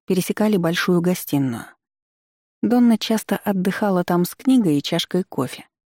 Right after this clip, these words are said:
на подлёте перехватывая гуляющих родственничков.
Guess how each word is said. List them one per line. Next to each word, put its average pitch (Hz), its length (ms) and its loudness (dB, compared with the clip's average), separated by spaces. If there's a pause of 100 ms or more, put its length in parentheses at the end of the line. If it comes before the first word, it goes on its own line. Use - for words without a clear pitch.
(140)
на 202 140 2
подлёте 208 480 0
перехватывая 175 600 0
гуляющих 160 640 0
родственничков. - 920 -2